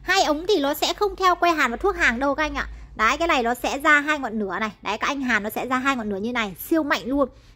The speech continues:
Đấy, vào bình ga thì cũng không đi kèm. Các anh về sẽ cứ lắp vào bình ga mini giống như cái hình ảnh như này cho em. Những cái khò ga này thì các anh sẽ mồi lửa nhá. Mình sẽ lấy bật lửa, mình châm lửa, mồi lửa là cái này dùng rất chi là bền luôn. Đấy, riêng cái mẫu khò này,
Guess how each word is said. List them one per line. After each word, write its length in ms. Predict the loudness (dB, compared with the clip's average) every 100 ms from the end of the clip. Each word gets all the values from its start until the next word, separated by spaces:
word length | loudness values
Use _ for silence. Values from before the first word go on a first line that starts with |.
| -2
Đấy, 220 | 2 4
vào 140 | 4 4
bình 200 | 4 4
ga 220 | 4 2
thì 80 | 0
cũng 160 | -6 -8
không 280 | 2 2 2
đi 120 | -4
kèm. 240 | -2 -2 -4 -14 -20 -6
Các 80 | -4
anh 120 | 0
về 200 | 2 2
sẽ 100 | -2
cứ 140 | -2 2
lắp 160 | 4 4
vào 80 |
bình 160 | 0 2
ga 120 | 2
mini 220 | 2 0
giống 200 | 4 4
như 100 | 4
cái 100 | 2
hình 100 | 2
ảnh 160 | 0 -4
như 80 | -4
này 140 | -4
cho 120 | -2
em. 100 | -4 -4 -14 -18 -18 -16 -8
Những 100 | -4
cái 100 | 2
khò 240 | 4 4
ga 200 | 6 4
này 140 | 2
thì 100 | 0
các 100 | -2
anh 140 | -4 -4
sẽ 320 | -6 -4 -2
mồi 240 | 4 6
lửa 200 | 6 2 0
nhá. 140 | -6 -8 -6
Mình 160 | -6 -4
sẽ 160 | -2
lấy 160 | -2 -2
bật 120 | -2
lửa, 100 | -4
mình 140 | -6 -4
châm 200 | -4 -2
lửa, 180 | -2 0
mồi 300 | 4 4 4
lửa 160 | 0 -4
là 100 | -6 -8 -10
cái 120 | -4
này 300 | -2 0 -2 0
dùng 340 | 0 0 -4
rất 180 | -4 -2
chi 100 | -2
là 100 | 0
bền 260 | 0 -4 0
luôn. 180 | 0 0 -8 -20 -18 -4
Đấy, 320 | 0 0 0
riêng 300 | 2 2 2
cái 140 | -2 0
mẫu 220 | 0 -4
khò 380 | 2 2 4 2
này, 220 | 0 -4